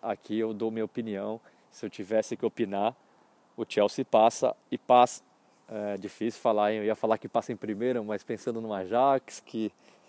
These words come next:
tem a boa experiência da, da temporada passada, eu não sei. Eu vou apostar no Chelsea na primeira colocação, não vou ficar no muro, em cima do muro, não.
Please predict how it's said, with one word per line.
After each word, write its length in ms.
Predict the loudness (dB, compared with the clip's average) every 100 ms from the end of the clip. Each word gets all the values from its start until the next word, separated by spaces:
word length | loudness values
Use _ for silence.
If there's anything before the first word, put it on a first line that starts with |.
| _ _
tem 200 | -6 -4
a 80 | -2
boa 180 | 0 -2
experiência 640 | -2 -4 -4 -4 -4 -6
da, 480 | -6 -6 -6 -4 -6
da 100 | -8
temporada 440 | -10 -8 -4 -2 -4
passada, 520 | -6 -4 0 0 0
eu 40 |
não 80 | -4
sei. 260 | -2 -2 -2 _ _ _
Eu 100 | 0
vou 80 | 4
apostar 320 | 4 2 0
no 80 | 0 2
Chelsea 260 | 0 0
na 80 | -6
primeira 280 | -6 -4 -2
colocação, 460 | 0 0 -2 -6
não 100 | -6
vou 100 | -6
ficar 180 | -4 -4
no 100 | -4
muro, 280 | -4 -6 -8
em 40 | -10
cima 200 | -8 -6
do 120 | -6
muro, 200 | -4 -6
não. 180 | -6